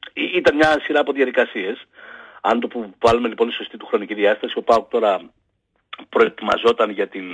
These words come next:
κούρσα της ιστορίας του, ε, και τώρα πια έφτασε στο σημείο που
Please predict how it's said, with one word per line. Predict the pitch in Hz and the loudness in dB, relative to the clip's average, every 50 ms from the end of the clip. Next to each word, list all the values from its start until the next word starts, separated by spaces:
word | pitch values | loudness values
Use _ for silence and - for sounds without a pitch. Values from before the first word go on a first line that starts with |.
| 87 85 82 - - - - - - - - - _ - | -12 -14 -14 -18 -20 -20 -20 -20 -20 -20 -20 -20 _ 0
κούρσα | - 127 117 113 - - 110 | 2 4 4 4 2 0 0
της | - 98 - - | -2 -2 -14 -12
ιστορίας | 101 - - 98 95 98 104 95 85 - | -8 0 0 2 2 4 2 2 0 0
του, | - 135 - - _ _ _ _ _ _ - - - - _ _ _ - | -4 -6 -6 -6 _ _ _ _ _ _ -20 -20 -20 -20 _ _ _ -4
ε, | - 104 101 101 101 98 98 98 98 98 98 _ _ - | 2 4 4 4 4 4 2 0 -2 -4 -6 _ _ 0
και | - - | 0 0
τώρα | 120 - 160 156 151 - | 4 4 4 4 4 2
πια | - - - 160 156 175 214 226 202 - | 0 -2 2 4 4 4 2 0 -2 -2
έφτασε | 151 151 147 - 160 151 - 147 | 0 0 0 0 -4 -6 -6 -6
στο | 131 - 117 | -6 -6 -6
σημείο | - - 104 101 113 143 170 170 165 147 | -6 -6 -6 -2 2 4 4 4 4 4
που | - 147 | 2 -6